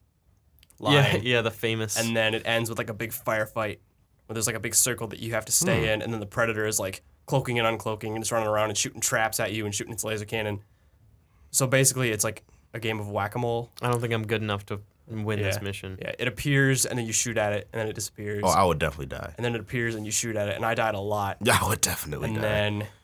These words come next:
Speaker 2: eventually you kill it, and then it does, like, the self-destruct mode like it does,
Speaker 3: Mm-hmm.
Speaker 2: and, like, you have to just run,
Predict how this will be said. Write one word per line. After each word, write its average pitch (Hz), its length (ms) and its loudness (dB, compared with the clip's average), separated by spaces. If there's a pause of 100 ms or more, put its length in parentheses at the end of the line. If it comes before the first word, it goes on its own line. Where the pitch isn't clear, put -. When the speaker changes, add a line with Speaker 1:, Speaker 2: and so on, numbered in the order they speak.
(160)
Speaker 2:
eventually 110 760 -2
you 110 100 -12
kill 107 240 -4
it, 101 240 -4
and 113 140 -6
then 107 80 0
it 101 60 -2
does, 104 180 -2
like, 104 160 -6
the 113 80 -10
self-destruct 110 680 -2 (840)
mode 113 260 2
like 113 160 -2
it 95 100 -10
does, 117 360 2
Speaker 3:
Mm-hmm. 90 140 2
Speaker 2:
and, 92 80 2
like, 104 140 -4
you 113 80 -6
have 123 80 -4
to 113 60 -6
just 104 160 -8
run, 104 460 -2